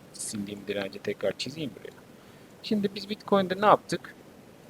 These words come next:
Kaz hattım üstünde mum kapanışlarını bekledik ve dedik ki kaz hattım üstünde mum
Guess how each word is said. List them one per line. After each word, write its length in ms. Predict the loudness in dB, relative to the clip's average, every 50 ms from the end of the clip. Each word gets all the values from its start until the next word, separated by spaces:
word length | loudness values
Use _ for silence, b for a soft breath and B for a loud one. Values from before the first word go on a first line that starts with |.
| -20 -20 -20 -20 -20 -20 -20 -20 -20 -20 -20 -20 -20 -20 -18 -2
Kaz 200 | 4 6 10 12
hattım 320 | 12 12 12 10 4 0 0
üstünde 460 | 0 -2 -4 -2 0 2 2 2 2 0 0 2
mum 180 | 2 2 4
kapanışlarını 680 | 6 4 4 6 4 2 2 0 -2 0 0 0 -2 0 2 2
bekledik 420 | 2 2 4 4 4 4 4 2 -2 0
ve 120 | 4 6 6
dedik 280 | 6 4 2 -4 -10
ki 60 | -12
kaz 240 | -2 2 4 6 8
hattım 300 | 8 6 6 4 0 -2
üstünde 260 | -2 -2 -2 -2 -2
mum 260 | 0 0 0 0 0